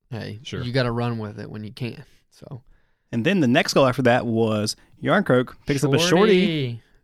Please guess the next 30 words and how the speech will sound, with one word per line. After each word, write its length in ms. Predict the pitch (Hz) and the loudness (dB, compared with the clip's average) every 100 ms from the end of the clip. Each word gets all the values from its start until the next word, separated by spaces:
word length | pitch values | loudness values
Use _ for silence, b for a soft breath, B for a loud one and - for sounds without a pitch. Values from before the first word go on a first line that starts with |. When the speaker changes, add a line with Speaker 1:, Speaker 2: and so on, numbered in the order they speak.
| _ | _
Speaker 1:
Dude, 220 | 160 120 | -10 -6
Jarnkrok's 460 | 123 185 - 120 - | -8 -8 -8 -10 -10
been 180 | 110 | -8
looking 260 | 107 - 98 | -8 -10 -10
good, 280 | 98 139 131 | -2 -2 -2
though, 160 | 98 | -8
Speaker 2:
That 200 | 101 131 | -4 -2
was 160 | 123 113 | -2 -2
a 40 | |
Speaker 1:
recently. 260 | 98 98 120 | -4 -4 -2
Speaker 2:
snipe 220 | 110 104 | 0 -2
right 120 | 101 | -4
there. 140 | 95 101 | -4 -2
That 120 | 113 | -2
was 100 | 104 | -4
a 40 | 92 | -8
top 300 | - 98 90 | -8 -8 -8
shelf 400 | - 95 95 - | -10 -10 -12 -18
king 360 | - 113 101 92 | -12 -8 -8 -8
right 160 | 92 92 | -12 -10
there. 240 | 98 98 123 | -8 -8 0
Speaker 1:
That 220 | 151 131 | 2 2
was 200 | 131 120 | 0 -4
a 40 | 107 | -6
snipe. 300 | 107 - - _ _ | -12 -14 -20 _ _
Speaker 2:
Yeah, 60 | 135 | -6
that 40 | 123 | -4
was 80 | 92 | 0
Speaker 1:
Exactly, 340 | 131 135 95 | 2 2 0
Speaker 2:
awesome. 260 | 95 92 | -6 -6